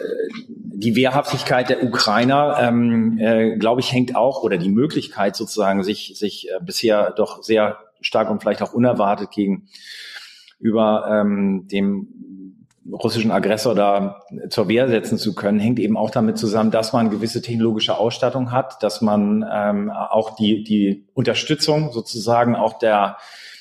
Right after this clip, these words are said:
der Technologie des Westens hat. Und, äh, ja, dass sich ein, ein Land wie Israel, ähm, äh, so, so lange in einem ja doch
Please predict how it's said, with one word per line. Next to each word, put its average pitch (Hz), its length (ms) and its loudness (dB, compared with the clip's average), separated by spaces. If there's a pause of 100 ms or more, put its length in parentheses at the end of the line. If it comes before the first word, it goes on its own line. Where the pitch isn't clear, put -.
(160)
der 107 80 0
Technologie 117 560 0
des 110 180 -2
Westens 110 380 -2
hat. 147 180 -2 (1120)
Und, 110 520 0
äh, 104 200 2
ja, 107 180 2
dass 107 140 -2
sich 117 180 -4
ein, 107 180 0
ein 107 120 -2
Land 110 240 0
wie 101 120 -6
Israel, 117 600 0 (400)
ähm, 107 420 2
äh, 104 560 0
so, 110 240 -4
so 113 160 0
lange 117 300 2
in 110 160 0
einem 110 300 0
ja 104 120 2
doch 104 360 -2